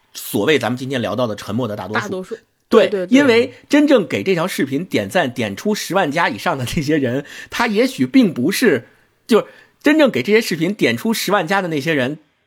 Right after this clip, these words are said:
Speaker 1: 他背后可能有更庞大的百分之九十的人都没对这个视频做出任何的反-，反应或行动，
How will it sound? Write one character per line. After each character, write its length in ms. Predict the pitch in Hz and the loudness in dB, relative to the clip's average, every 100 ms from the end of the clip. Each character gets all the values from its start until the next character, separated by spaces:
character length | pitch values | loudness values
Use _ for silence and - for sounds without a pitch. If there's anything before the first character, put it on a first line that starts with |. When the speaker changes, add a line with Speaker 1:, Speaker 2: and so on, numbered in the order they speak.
| _ | _
Speaker 1:
他 240 | - 247 | -2 -2
背 240 | 254 269 208 | 2 2 2
后 240 | - 185 | 2 2
可 160 | - 117 | 0 0
能 100 | 226 | 2
有 120 | 160 | 2
更 220 | - 277 | 2 0
庞 220 | - 123 | 0 0
大 120 | 180 | 0
的 60 | 160 | 0
百 120 | - | -2
分 80 | 196 | 0
之 80 | 262 | 0
九 180 | - 110 | -2 0
十 100 | 190 | 2
的 80 | |
人 120 | 180 202 | 2 2
都 100 | 247 | 2
没 300 | 180 131 233 | 4 2 2
对 220 | 320 208 | 2 2
这 120 | 180 | 0
个 80 | 156 | -2
视 160 | 151 | -4
频 160 | 139 131 | -4 -4
做 160 | 151 160 | -2 -2
出 140 | 185 | 0
任 140 | 226 | 0
何 100 | 170 | 0
的 80 | 135 | -4
反-， 340 | 156 117 82 104 | -4 -4 -6 -12
反 240 | - 135 76 | -6 -6 -6
应 80 | 113 | -6
或 100 | 143 | -6
行 200 | 104 147 | -4 -6
动， 180 | 151 | -6